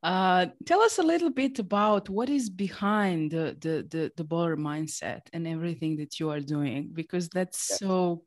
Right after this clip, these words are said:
Speaker 1: cool. But
Speaker 2: So I'm co-
Speaker 1: please tell us more about it.
Speaker 2: So I'm coming from Mark Zuckerberg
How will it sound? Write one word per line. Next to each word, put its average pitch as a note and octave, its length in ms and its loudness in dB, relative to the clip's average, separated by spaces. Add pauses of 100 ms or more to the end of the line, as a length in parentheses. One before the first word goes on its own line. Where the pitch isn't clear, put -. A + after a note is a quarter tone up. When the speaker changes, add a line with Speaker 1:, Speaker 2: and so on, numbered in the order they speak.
Speaker 1:
cool. F3+ 600 6 (520)
But E3 180 4
Speaker 2:
So C3+ 100 8
I'm - 120 8
co- - 80 -8
Speaker 1:
please A#3 320 2 (120)
tell C4 200 4
us C#4+ 240 4
more G#3 340 0
about F3 380 -8
it. - 240 -8
Speaker 2:
So C3 80 2
I'm D#3+ 160 4
coming F3+ 280 4
from D#3+ 180 -6
Mark D3+ 220 6
Zuckerberg C3+ 800 4